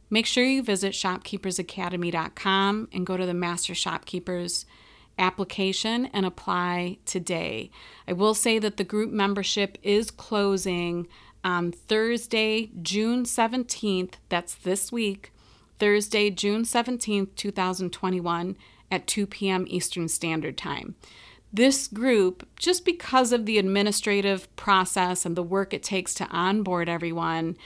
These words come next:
it only opens three times a year. So this will not open again until, I think, October. So if you have any questions, you can always D M me on Instagram.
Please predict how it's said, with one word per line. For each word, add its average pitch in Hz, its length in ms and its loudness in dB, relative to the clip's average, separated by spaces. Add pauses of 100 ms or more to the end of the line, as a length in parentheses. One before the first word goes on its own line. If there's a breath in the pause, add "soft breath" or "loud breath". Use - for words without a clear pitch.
(420 loud breath)
it 214 80 2
only 269 300 6
opens 226 420 2
three 190 240 0
times 170 440 -2
a 160 60 -2
year. 151 520 -4
So - 180 2
this 233 300 2
will 254 100 0
not 240 500 4
open 202 340 2
again 190 840 0
until, 190 720 0
I 180 80 -4
think, 208 280 -2
October. 170 880 -6 (680 loud breath)
So 233 600 6
if 220 180 0
you 226 100 2
have 226 320 6
any 262 160 4
questions, 240 640 2
you 214 80 -2
can 208 240 -4
always 233 500 6
D 208 200 2
M 196 160 2
me 196 160 2
on 170 160 0
Instagram. 202 920 0